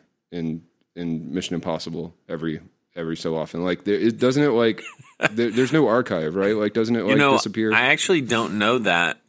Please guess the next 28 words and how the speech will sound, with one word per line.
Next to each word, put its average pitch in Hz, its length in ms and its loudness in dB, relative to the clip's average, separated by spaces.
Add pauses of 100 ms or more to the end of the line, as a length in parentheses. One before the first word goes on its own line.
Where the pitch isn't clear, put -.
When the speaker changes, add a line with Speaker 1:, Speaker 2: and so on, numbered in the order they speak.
Speaker 1:
Oh, 175 200 2
Speaker 2:
Th-, 147 100 4
Speaker 1:
we're 160 80 6
Speaker 2:
that 226 120 8
Speaker 1:
so 196 220 8
Speaker 2:
makes 165 120 8
sense, 147 100 6
Speaker 1:
unqualified 135 440 6
Speaker 2:
though. 117 120 4
Speaker 1:
for 123 80 0
this. 117 420 0 (100)
Yeah, 160 220 6
Speaker 2:
No, 196 220 8
Speaker 1:
it's - 100 2
Speaker 2:
I'm 185 160 4
just 202 240 0
saying 185 260 4
that 151 200 0
what 135 200 -2
the 135 180 -2
general 170 540 2
idea 92 540 2
is 73 280 -4
that 65 300 -4 (260)
it, - 120 -14 (280)
Speaker 1:
Okay. 120 300 2
Speaker 2:
it's 107 180 -2
like, 113 460 2